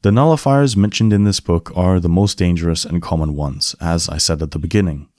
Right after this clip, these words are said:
We are to use this knowledge to ensure that we ourselves do not fall into these nullifiers and warn others against them.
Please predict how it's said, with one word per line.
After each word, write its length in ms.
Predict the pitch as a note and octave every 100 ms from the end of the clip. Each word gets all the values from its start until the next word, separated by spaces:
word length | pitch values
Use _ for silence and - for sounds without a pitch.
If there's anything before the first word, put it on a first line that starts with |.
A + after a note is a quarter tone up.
| _ _ -
We 160 | G#2
are 100 | A#2+
to 140 | A#2+ G#2
use 200 | A#2+ A#2
this 180 | A2
knowledge 400 | F#2 F2+ F2 -
to 140 | - D#2
ensure 380 | E2+ - G#2+ G2
that 160 | E2
we 240 | F2 A2+ F#2
ourselves 640 | F2 - A#2+ G2+ G#2 G2
do 100 | F2+
not 220 | F2+ F#2+
fall 420 | - A#2 G#2+ G#2+
into 240 | G#2+ G2+ F#2
these 180 | F2
nullifiers 720 | E2 D#2 D2+ - D#2 D2+ D2+ -
and 220 | F#2+ E2+
warn 260 | F2 G#2 G#2
others 420 | F2+ E2+ D#2+ -
against 400 | E2+ E2 E2 -
them. 260 | C#2+ C#2+